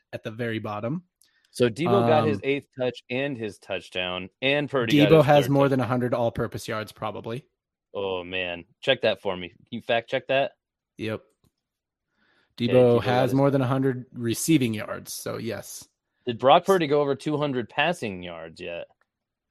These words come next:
Speaker 1: Ooh, yeah. He has three hundred and twenty-four of 'em, so.
Speaker 2: Oh, <laughs> Brock Purdy's a monster.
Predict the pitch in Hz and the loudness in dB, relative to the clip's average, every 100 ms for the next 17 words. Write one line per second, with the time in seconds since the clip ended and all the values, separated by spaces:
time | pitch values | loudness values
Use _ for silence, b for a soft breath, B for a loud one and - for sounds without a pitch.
0 | _ 127 127 117 107 107 107 107 107 110 | _ -2 0 0 -2 -4 -4 -4 -4 -4
1 | 117 113 101 - _ _ 123 117 117 113 | 0 0 -2 -6 _ _ -4 0 2 2
2 | 110 - - - 127 131 123 117 110 - | -2 -8 -14 -4 0 2 2 0 -2 -2
3 | 131 104 - 123 117 95 87 - - - | -2 -4 -6 -2 -2 -4 -10 -12 -12 -8
4 | - - 302 294 277 269 247 233 - 226 | 0 8 12 12 12 12 12 10 6 6
5 | 233 233 220 208 226 214 202 226 208 180 | 8 10 8 6 2 2 -2 -2 -2 -4
6 | 165 180 233 220 - 180 - - 127 120 | -6 -6 -2 0 0 -6 -12 -16 -12 -8
7 | 104 | -8